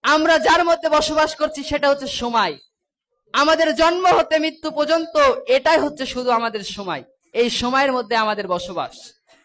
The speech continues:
সম্মানিত উপস্থিতি, এই দুনিয়াতে যদি আমি আপনি সময়ের মূল্য না দিই, আমাকে আপনাকে দুনিয়ার মানুষ মূল্য দেবে না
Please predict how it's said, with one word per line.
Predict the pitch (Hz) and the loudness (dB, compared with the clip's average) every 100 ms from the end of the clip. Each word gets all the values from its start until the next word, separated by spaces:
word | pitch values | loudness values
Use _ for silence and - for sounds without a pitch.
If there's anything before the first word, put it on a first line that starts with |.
| _ _ | _ _
সম্মানিত | - 220 233 247 247 | -8 -4 -2 -2 -2
উপস্থিতি, | 262 285 285 302 302 | 0 0 -2 -4 2
এই | 277 | 2
দুনিয়াতে | 277 302 330 359 349 339 294 208 - _ _ | 2 -2 2 2 2 2 4 2 -4 _ _
যদি | 185 311 330 | 0 2 4
আমি | 330 320 381 | 4 4 4
আপনি | 381 359 349 349 | 2 0 -2 -4
সময়ের | - 320 349 381 381 359 | -2 2 4 4 4 4
মূল্য | 339 349 339 | 2 0 2
না | 320 294 339 392 | 2 4 4 4
দিই, | 370 302 208 _ _ _ - | 2 -4 -6 _ _ _ 0
আমাকে | 294 339 339 330 311 | 2 4 2 2 2
আপনাকে | 302 320 294 294 294 285 | 2 0 -2 -2 0 0
দুনিয়ার | 294 330 339 330 311 | 2 0 2 2 2
মানুষ | 269 294 330 349 - | 2 2 2 0 -2
মূল্য | 277 277 269 254 | -2 -2 0 0
দেবে | 226 208 | 0 -2
না | 175 131 | -4 -10